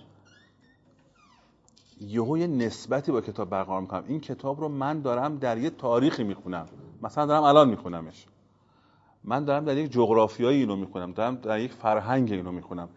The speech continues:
این فاصله رو کی شما م-، می‌فهمید؟ کی شما این فاصله رو می‌سازید؟ زمانی که کتابو می‌خونید. شما انسان معلق هستید،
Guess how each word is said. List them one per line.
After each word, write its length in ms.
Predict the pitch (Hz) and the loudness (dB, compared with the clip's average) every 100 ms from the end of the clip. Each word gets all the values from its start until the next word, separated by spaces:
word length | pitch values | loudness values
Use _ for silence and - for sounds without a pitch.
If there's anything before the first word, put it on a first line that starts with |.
| - _ _ - | -20 _ _ -6
این 100 | 175 | -6
فاصله 1040 | - - 123 113 110 107 - 110 107 131 | -6 -2 4 6 6 4 0 2 2 4
رو 420 | 190 160 143 143 - - _ _ _ _ _ _ | 4 4 4 2 -6 -20 _ _ _ _ _ _
کی 360 | - - 170 214 | -10 2 4 4
شما 400 | - 180 147 135 | 2 0 2 2
م-، 180 | 113 120 120 117 117 113 107 | 0 -4 -2 -2 -4 -6 -4
می‌فهمید؟ 880 | 117 120 120 117 107 113 117 113 - - _ | 0 0 2 0 0 0 -2 -4 -12 -20 _
کی 180 | - 175 | -4 -2
شما 240 | 190 147 123 | 0 0 0
این 140 | 117 | -2
فاصله 500 | 117 117 110 117 110 | -2 -2 -2 -2 0
رو 140 | 107 | 0
می‌سازید؟ 1080 | 110 110 113 120 131 131 127 117 104 110 101 - - | 0 -2 0 4 6 4 4 4 4 0 -4 -10 0
زمانی 340 | 120 135 160 | 4 6 4
که 120 | 151 | 2
کتابو 200 | 135 120 | 0 2
می‌خونید. 380 | 95 92 87 90 92 _ _ - - _ _ _ _ _ _ - - - - | 0 -6 -10 -12 -14 _ _ -20 -20 _ _ _ _ _ _ -20 -20 -20 -16
شما 240 | - 135 | -2 2
انسان 260 | 175 151 139 | 2 4 2
معلق 480 | 135 123 123 185 170 | 4 2 4 2 2
هستید، 300 | 135 123 | -4 -4